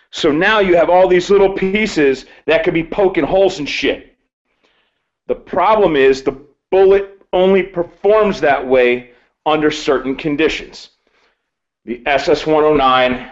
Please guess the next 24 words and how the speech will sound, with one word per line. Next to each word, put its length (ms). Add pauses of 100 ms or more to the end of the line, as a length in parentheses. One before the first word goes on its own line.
slash 560
M 160
eight 200
five 340
five 420 (500)
was 200
designed 760 (380)
to 160
be 160
shot 480
out 280
of 380 (420)
the 120
M 100
sixteen 500
A 100
two 560
and 120
the 120
M 160
two 160
four 260
nine 200
saw 600